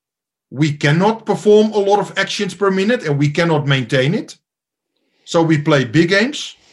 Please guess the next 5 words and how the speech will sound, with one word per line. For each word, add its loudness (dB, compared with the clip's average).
And 2
then 0
gradually 2
during 0
preseason, -4